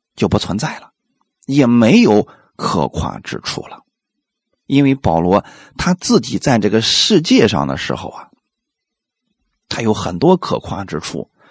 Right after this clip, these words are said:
无论是他的身份、地位啊，以及他所拥有的，在当时都是非常有可夸之处的。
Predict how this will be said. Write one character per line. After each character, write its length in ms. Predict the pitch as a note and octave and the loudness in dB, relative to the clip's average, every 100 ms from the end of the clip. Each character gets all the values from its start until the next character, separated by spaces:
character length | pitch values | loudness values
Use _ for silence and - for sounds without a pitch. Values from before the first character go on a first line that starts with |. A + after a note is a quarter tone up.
| _ _ | _ _
无 100 | A2+ | 4
论 160 | E3 D3+ | 6 6
是 80 | - | 2
他 160 | A#2+ | 0
的 100 | G2+ | 0
身 320 | F2 - F3+ F3+ | 0 2 4 6
份、 220 | D3 - _ _ _ _ _ _ | 4 2 _ _ _ _ _ _
地 220 | - G#3+ | -2 2
位 240 | C#3 D#3 - _ _ _ _ _ _ | 6 6 4 _ _ _ _ _ _
啊， 240 | D#2 C2+ - | -8 -8 -8
以 160 | A2+ F#2+ | -6 -6
及 280 | - A#2 | -4 -4
他 200 | - - | -4 -6
所 200 | B2+ D2 | -6 -4
拥 280 | G2 F#3+ A#3 | 0 4 4
有 220 | A#2 G1+ | 2 -2
的， 200 | - B1 _ _ _ _ _ | -8 -14 _ _ _ _ _
在 200 | - A#2+ - - | -2 -2 -2 -8
当 300 | A#3 A3+ F#3 | 0 2 4
时 260 | - G#2+ | 2 0
都 260 | - G2+ A2 | 0 2 2
是 280 | - E2 - _ _ _ _ _ | 0 -4 -6 _ _ _ _ _
非 480 | - - A3 G3+ | -12 0 4 4
常 360 | E3+ - E2+ G#2 | 2 0 -2 -2
有 220 | F2+ F#2 | 0 0
可 300 | - - A#1 | -2 -6 -6
夸 320 | - - D#2+ D#2+ | -6 -8 -6 -8
之 220 | - A#1 | -8 -8
处 280 | - - - | -8 -10 -12
的。 160 | - | -16